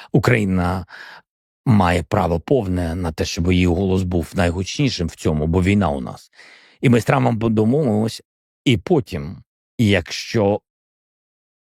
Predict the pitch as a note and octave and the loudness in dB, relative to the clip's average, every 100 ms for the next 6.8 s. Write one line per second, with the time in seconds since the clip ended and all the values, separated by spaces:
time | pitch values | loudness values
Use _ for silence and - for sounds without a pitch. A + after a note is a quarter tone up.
0 | _ _ A#2+ G2+ - - D3 G2+ F2+ E2+ | _ _ 0 2 0 0 0 0 -2 -4
1 | D#2+ - - F#2 - A2+ G2+ F#2 F#2 E2+ | -4 -8 -2 -2 -2 -4 0 2 2 0
2 | - _ - B2+ G#2+ F2+ F2 - F2 F#2+ | -8 _ -2 2 2 2 -2 -4 -4 -2
3 | F#2 D#2+ D#2 E2 D2+ - - - B2+ G2 | 0 0 -2 -8 -12 -16 -14 -4 0 2
4 | E2+ E2+ F#2 F2 D#2 E2 D#2+ - F3 - | 2 0 -2 -4 -4 -6 -8 -4 -2 -2
5 | - - _ _ _ _ _ - A2 F2 | -6 -20 _ _ _ _ _ 0 2 2
6 | E2 E2+ D#2+ D#2 E2 D2 - | 0 -2 -4 -4 -4 -6 -12